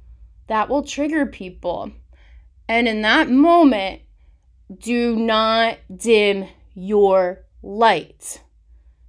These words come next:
Do not dim your light because you are making somebody else uncomfortable. Whether you intuitively know it in the moment, whether somebody says something to you,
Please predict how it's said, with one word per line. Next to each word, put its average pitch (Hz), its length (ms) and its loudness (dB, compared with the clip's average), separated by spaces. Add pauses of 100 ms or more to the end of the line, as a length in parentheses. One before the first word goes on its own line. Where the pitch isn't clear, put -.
(140)
Do 220 200 -4
not 247 300 0
dim 294 200 4
your 330 180 4
light 220 280 2
because 214 380 -6
you 240 340 -2
are 285 200 2
making 247 420 0
somebody 240 500 -4
else 196 300 -4
uncomfortable. 208 880 -6 (240)
Whether 240 220 2
you 240 200 -4
intuitively 277 600 -2
know 294 220 4
it 277 100 2
in 285 120 2
the 311 60 4
moment, 190 500 -2 (280)
whether 226 500 2 (180)
somebody 269 420 2
says 349 420 2
something 214 520 -4
to 214 100 -12
you, 180 480 -6